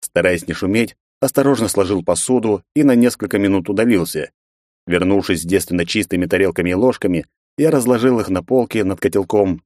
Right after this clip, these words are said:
после чего подсел к Таркусу. Тролль же успел подтащить скамью к единственному в хижине окну и с тоской в него пялился, подперев голову обеими руками. Мельком я смотрел спящих.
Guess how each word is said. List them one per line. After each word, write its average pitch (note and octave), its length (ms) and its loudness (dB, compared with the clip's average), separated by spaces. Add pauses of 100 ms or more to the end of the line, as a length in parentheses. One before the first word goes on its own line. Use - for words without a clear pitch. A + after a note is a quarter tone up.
после C#3 240 -2
чего C3 240 2
подсел G2+ 400 0
к - 100 -20
Таркусу. A2+ 600 -2 (760)
Тролль F3 300 4
же C#3 140 2
успел C3+ 380 0
подтащить F#2+ 500 -4
скамью G#2 460 0
к - 80 -16
единственному F2+ 560 -2
в E2+ 60 -12
хижине F2+ 360 0
окну A#2 380 -2 (300)
и D3+ 80 0
с - 60 -2
тоской C3+ 380 0
в A2+ 40 0
него A2+ 220 -2
пялился, E2+ 640 0 (340)
подперев C3+ 460 0
голову G#2+ 380 2
обеими F2+ 360 0
руками. F2+ 540 -2 (680)
Мельком A2+ 420 2
я F#2+ 140 2
смотрел F#2 340 0
спящих. - 540 -4